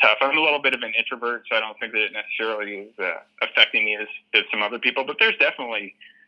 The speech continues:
a lot of people that are affected, and, and that's really tough, you know, especially when we're used to kinda having a solution that's no longer there.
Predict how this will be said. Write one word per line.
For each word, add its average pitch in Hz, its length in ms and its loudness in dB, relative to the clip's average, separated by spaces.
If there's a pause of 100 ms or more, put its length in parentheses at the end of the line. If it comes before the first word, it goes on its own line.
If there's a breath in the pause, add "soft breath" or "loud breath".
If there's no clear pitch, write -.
(400 soft breath)
a 113 80 0
lot 107 280 0
of 98 60 -4 (840)
people 131 220 -8
that 120 80 0
are 117 80 -2
affected, - 480 -8
and, 98 180 -14 (160)
and 107 340 -2 (1200 loud breath)
that's - 200 2
really 131 160 -2
tough, 170 260 -2 (320)
you 101 80 -6
know, 107 180 -4
especially 131 460 2
when 123 160 -6
we're 123 140 -2
used 120 240 -2
to 110 80 -2
kinda 113 360 0 (840)
having 127 280 0
a 117 140 -8
solution 117 500 -4
that's 107 220 -10
no 110 140 -4
longer 101 260 -6
there. 110 260 -2